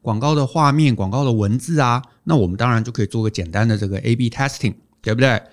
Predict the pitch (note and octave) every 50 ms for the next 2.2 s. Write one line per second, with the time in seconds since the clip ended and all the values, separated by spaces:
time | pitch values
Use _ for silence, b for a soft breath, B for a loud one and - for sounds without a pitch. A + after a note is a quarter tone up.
0 | b b b b b b - C#3 D3 A#3+ A3+ A#3+ A3 F3+ - F3+ F#3 - - E3
1 | D#3 C#3+ C#3+ - - D#3 E3+ D#3+ B2 G#2+ F#2+ F#2+ G2 A2 B2 C#3 - - G3+ F#3
2 | B2+ - -